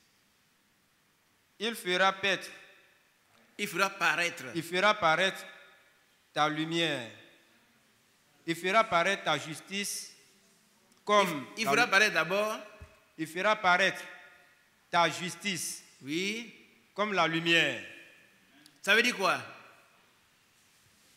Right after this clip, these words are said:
Speaker 2: Je vais m'asseoir un peu. Allons-y. Ça veut dire quoi ?
Speaker 1: Ce-, cela veut dire que si je marche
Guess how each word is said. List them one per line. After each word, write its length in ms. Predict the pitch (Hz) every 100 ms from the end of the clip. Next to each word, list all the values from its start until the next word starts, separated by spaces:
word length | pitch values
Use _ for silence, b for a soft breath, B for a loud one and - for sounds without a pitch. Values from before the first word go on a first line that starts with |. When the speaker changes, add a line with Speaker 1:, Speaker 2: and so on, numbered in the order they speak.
| _ _ _ _ _ _ _ _ _ _ _ _ -
Speaker 2:
Je 60 | 170
vais 60 |
m'asseoir 340 | 180 143 151 139
un 60 |
peu. 220 | 107 143 185 - _ _ _ _ _ _ _ _ - b b b b b b _ _
Allons-y. 360 | 202 240 214 175 143 - - _ _ _ _
Ça 160 | - 240
veut 80 |
dire 120 | 247 233
quoi ? 220 | 185 120 - - - - - _ _ _ _ _ _ _ _ _ _ _ _ _ _ _ _ _ _ - - -
Speaker 1:
Ce-, 280 | - -
cela 300 | - 175 202
veut 120 | 214 175
dire 180 | 190
que 380 | 190 165 156 147 - - - - _ _ _ _ _ _ _ _ _ _ _ _ _ _ _ _ _ _ _ _ _ _ _ _ _ _ _ _ - - _ _ _ _ _ - - _ - - - - - - -
si 360 | - - - 247
je 100 | 202
marche 540 | 196 196 165 - -